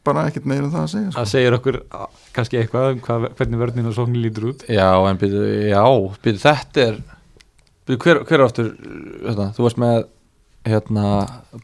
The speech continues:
Speaker 3: Burke og Sa-, Alzate? Hver er
Speaker 1: Fo-, Salah, De Bruyne,
Speaker 3: Foden,
Speaker 1: Foden.
Speaker 3: hann er
Speaker 2: Já.
Speaker 3: mjög út, þetta er, vá, hvað þetta er út í miðja. Ok, vá, hvað ég er spenntur að heyra restina af liðinu.
Speaker 1: En ég, já,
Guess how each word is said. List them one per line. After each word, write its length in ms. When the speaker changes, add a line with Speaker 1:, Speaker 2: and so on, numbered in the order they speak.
Speaker 3:
Burke 300
og 20
Sa-, 240
Alzate? 400
Hver 220
er 20
Speaker 1:
Fo-, 240
Salah, 320
De 80
Bruyne, 240
Speaker 3:
Foden, 240
Speaker 1:
Foden. 180
Speaker 3:
hann 140
er 80
Speaker 2:
Já. 60
Speaker 3:
mjög 180
út, 140
þetta 180
er, 80
vá, 160
hvað 160
þetta 80
er 140
út 100
í 60
miðja. 160
Ok, 180
vá, 140
hvað 100
ég 80
er 80
spenntur 220
að 20
heyra 160
restina 240
af 80
liðinu. 220
Speaker 1:
En 160
ég, 180
já, 140